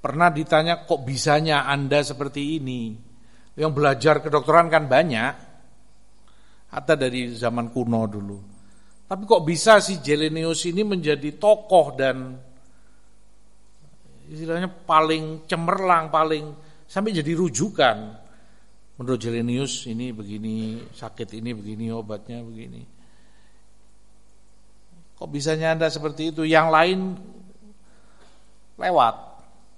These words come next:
Apa sebabnya? Kata Jelenius, "Aku kalau punya uang, ya mungkin dapat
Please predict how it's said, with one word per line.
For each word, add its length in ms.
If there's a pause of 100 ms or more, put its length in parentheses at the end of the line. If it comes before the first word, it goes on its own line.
(680)
Apa 240
sebabnya? 720 (960)
Kata 260
Jelenius, 800 (200)
"Aku 540
kalau 320
punya 400
uang, 420 (1700)
ya 80
mungkin 240
dapat 260